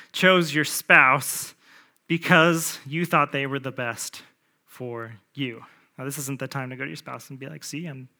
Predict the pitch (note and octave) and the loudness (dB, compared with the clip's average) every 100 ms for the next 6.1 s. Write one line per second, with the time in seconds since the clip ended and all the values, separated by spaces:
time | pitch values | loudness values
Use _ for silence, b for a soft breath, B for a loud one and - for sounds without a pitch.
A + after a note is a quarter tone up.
0 | - C3 B2 B2+ C3 B2+ - B B B | -14 -12 -6 -2 -2 -6 -14 B B B
1 | B B - E3+ A3 G#3 D#3 G3 E3 G3 | B B 4 8 10 10 10 10 8 2
2 | E3+ D#3 D3+ C#3 C3 B2+ - B _ b | 2 4 4 4 2 -2 -14 B _ b
3 | b b b - C3 - A#2 A#2 A#2 A2+ | b b b 2 2 2 -4 -2 -2 -2
4 | A2 - C3 B2+ B2+ A#2+ A#2+ B2+ B2+ B2 | -4 -8 -10 -4 -2 -2 -6 -8 -8 -4
5 | B2+ C3 C3+ D3+ G3 G3+ G3 E3+ D3+ D3+ | -4 -2 2 6 6 6 4 6 8 8
6 | C3 | 6